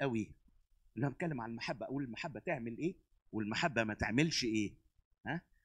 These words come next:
نجد الكلام ده في كورنثوس الأولى، صح إيه؟ صح المحبة، صح إيه؟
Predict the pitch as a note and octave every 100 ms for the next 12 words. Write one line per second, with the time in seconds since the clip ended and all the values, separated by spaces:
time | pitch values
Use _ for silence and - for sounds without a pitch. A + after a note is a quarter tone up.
0 | - C3 C#3+ B2 C#3 C3 D#3 B2 - C#3
1 | D3 - A#2+ D3 G#2+ C#3 C#3 A#2+ B2 -
2 | - - C3+ B2+ A#2 C3 - G#2+ - -
3 | - E3+ B3+ -